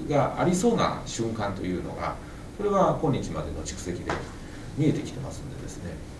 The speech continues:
まあ、そういうところをしっかりメリハリつけて、気を引き締めてやってもらいたいなと思ってます。まあ、先般も、あの、えー、私、私学でありますけれども、あの、六名ぐらいですかね、あの、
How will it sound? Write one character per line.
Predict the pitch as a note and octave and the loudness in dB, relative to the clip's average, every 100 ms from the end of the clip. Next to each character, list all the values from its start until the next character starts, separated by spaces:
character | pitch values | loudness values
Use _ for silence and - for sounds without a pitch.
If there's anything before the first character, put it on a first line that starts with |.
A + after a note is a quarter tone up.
| - | -6
ま | |
あ、 | |
そ | C#3 A3+ | -2 0
う | |
い | A3+ | 0
う | |
と | A3 | 2
こ | G#3 | 4
ろ | G3 B2+ - | 4 4 2
を | |
し | - | -2
っ | - | -2
か | - | -2
り | - G2+ | -2 -2
メ | G2 | -2
リ | F2 | -2
ハ | F2+ | -2
リ | |
つ | E2+ - | -6 -2
け | C3+ | -2
て、 | D#2+ D#2 D#2 - | 0 -4 -6 -6
気 | E2 | -4
を | |
引 | |
き | - - | -4 -6
締 | - | -6
め | G#2 | -6
て | - D2 | -4 -6
や | |
っ | - - - | -8 -10 -10
て | - | -10
も | D2+ | -8
ら | - | -6
い | |
た | - - | -6 -8
い | - | -6
な | A#2+ | -6
と | - | -6
思 | - | -10
っ | |
て | - - - - - | -12 -14 -12 -12 -4
ま | |
す。 | F#3 | 2
ま | |
あ、 | |
先 | E3+ | 4
般 | - F2 | 4 4
も、 | D#2 C2 | 0 -4
あ | |
の、 | - C2+ C2+ - - - - - - - - | -4 -4 -4 -6 -10 -10 -10 -10 -10 -10 -4
え | G2+ G2 | 0 2
ー、 | |
私、 | G2+ G#2 G2+ - - - | 4 2 0 -2 -4 -2
私 | C3+ | 0
学 | G#2+ | 2
で | - - | 0 -2
あ | |
り | - | -4
ま | - | -6
す | - | -8
け | - | -6
れ | |
ど | G#2+ | 0
も、 | B2 F#2 - | 0 0 -2
あ | - - | -6 -8
の、 | - - - - - - - - - - - - - - F#2 | -8 -8 -10 -10 -12 -12 -12 -12 -12 -12 -12 -10 -10 -6 -4
六 | F#2 | -2
名 | F#2 F#2 | -2 -2
ぐ | |
ら | - | -4
い | - | -6
で | |
す | - | -10
か | - | -4
ね、 | C#3 - - - | -4 -4 -8 -10
あ | |
の、 | - - | -8 -8